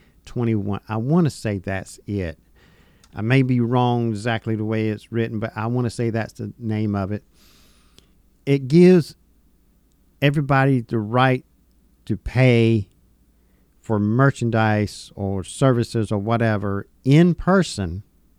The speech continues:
brick and mortar, of any legal tender of credit cards, debit cards, cash, whatever. And businesses cannot refuse cash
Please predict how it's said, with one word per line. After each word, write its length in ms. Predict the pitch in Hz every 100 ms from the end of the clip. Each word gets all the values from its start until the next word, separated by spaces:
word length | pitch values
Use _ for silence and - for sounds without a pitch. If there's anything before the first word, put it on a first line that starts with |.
| _ _ _ _ -
brick 300 | 101 139 -
and 140 | 180
mortar, 500 | 175 170 135 107 107 - _ _ _ _ _
of 300 | 110 104 - _ _ _ _ _ -
any 360 | 139 156 165
legal 560 | 151 127 143 139 135 123 _ _ _
tender 500 | - 175 117 87 76 - -
of 160 | 92 82 _ _ _
credit 260 | - 117 107
cards, 340 | 110 107 110 -
debit 260 | 107 98 -
cards, 300 | 107 107 - _
cash, 580 | - 110 101 101 - - _ _ _ _
whatever. 760 | - 104 123 135 113 101 101 - _ _ _ _ _ _ _ -
And 440 | 113 110 104 101
businesses 580 | 110 160 131 117 131 120
cannot 640 | - 123 110 104 131 156 -
refuse 600 | 139 165 - 254 277 208
cash 920 | - - 113 95 95 - - - -